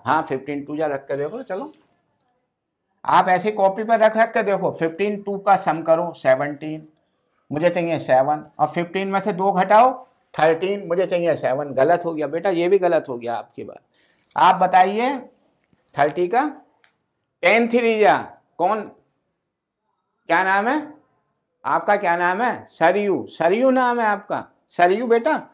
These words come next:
टेन थ्री जा, तुमने बहुत सही बताया, शायद करके देखते हैं हम भाई। टेन थ्री जा,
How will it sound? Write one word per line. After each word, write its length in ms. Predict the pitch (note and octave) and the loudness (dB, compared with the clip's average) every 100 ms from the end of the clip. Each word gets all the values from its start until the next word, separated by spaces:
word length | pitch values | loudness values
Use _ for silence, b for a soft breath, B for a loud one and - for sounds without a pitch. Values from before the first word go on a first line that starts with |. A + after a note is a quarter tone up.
| b b - | b b 0
टेन 220 | F3 G#3 | 0 0
थ्री 280 | G#3 F#3+ F#3 | -2 -2 0
जा, 120 | E3 - | 0 -2
तुमने 840 | - _ _ _ _ B2+ C#3+ C#3 | -6 _ _ _ _ -4 -2 -2
बहुत 280 | C#3 E3+ G3 | 0 -2 0
सही 160 | G#3 | 0
बताया, 320 | G3+ G3+ G3+ G3+ | 0 0 0 2
शायद 280 | G3+ G#3 | 2 2
करके 300 | G#3 F3+ F3+ F#3 | 2 0 2 0
देखते 340 | D#3 D3 E3 | 0 -4 -8
हैं 100 | F3 | -8
हम 160 | G3+ - _ _ _ C3 | -10 -16 _ _ _ -6
भाई। 160 | D3+ | -6
टेन 340 | C#3+ D3 D#3+ E3+ | -2 0 0 -2
थ्री 260 | D3+ C#3+ D3 | -6 -8 -6
जा, 180 | D#3 | -8